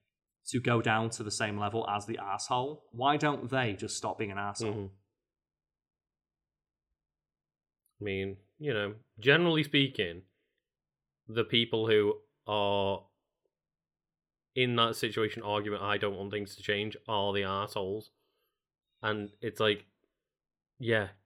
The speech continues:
Speaker 2: you can't approach that person. You can't make them change 'cause they're already stubborn and set in their ways. And it doesn't mean that you should, you know, bend to their will or whatever. It's just very hard to,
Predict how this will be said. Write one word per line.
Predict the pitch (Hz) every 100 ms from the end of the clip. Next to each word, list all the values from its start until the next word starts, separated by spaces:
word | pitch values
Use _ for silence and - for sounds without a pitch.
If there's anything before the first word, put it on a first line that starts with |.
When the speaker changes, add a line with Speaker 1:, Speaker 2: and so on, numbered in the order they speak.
| -
Speaker 2:
you | 117 104
can't | 120 113 113 113
approach | 104 117 107 107
that | 107 95
person. | 120 107 104 110 98
You | 101
can't | 120 113 107 _ _ _ _ _ -
make | 110 113 110
them | 117 107
change | 117 110 -
'cause | 104
they're | 110
already | 110 104 101 104 107
stubborn | - - - 98 104
and | 98 104
set | - 104
in | 98
their | 101
ways. | 92 98 131 160 -
And | 113 110 104 101 _ _ _ _ - _ -
it | 139
doesn't | 180 175
mean | 156 151
that | 139 113 123 113 -
you | 123 117
should, | - 120 - _ _ _
you | 131
know, | 110 104
bend | - 117 113
to | 110
their | 104
will | 98 165
or | 147
whatever. | 98 95 98
It's | 92 104
just | 113 -
very | 104 101
hard | 107 101 98
to, | 110 98